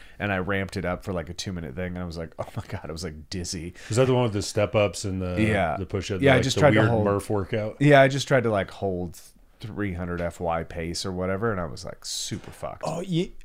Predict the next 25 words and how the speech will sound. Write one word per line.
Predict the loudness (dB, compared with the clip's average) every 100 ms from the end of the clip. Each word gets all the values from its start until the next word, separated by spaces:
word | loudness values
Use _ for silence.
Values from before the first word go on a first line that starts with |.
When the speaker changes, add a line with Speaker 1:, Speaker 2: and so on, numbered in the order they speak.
| -6
Speaker 3:
uh, |
you | -2
know, | 0 0 -2
just | -2 -2 0
before | 0 2
we | 2
came | 0 0 0
on | -2
to | -4
record, | -6 0 2 2 0 -6
Speaker 1:
Mm-hmm. | -6 -2
Speaker 3:
you | 0
had | 0
mentioned | 0 0 0 -2
this. | -4 -8 -14 -20 -4
Both | 0 0
of | -2
you | -8
did. | -10 -16 -20 -20 -20 -20 -20 -8
I've | -2 0 0
never | 0 0
used | 0 0 2 0 -2 -6
an | -6
assault | -2 -2 -2 0
bike. | 0 -2 -4 -16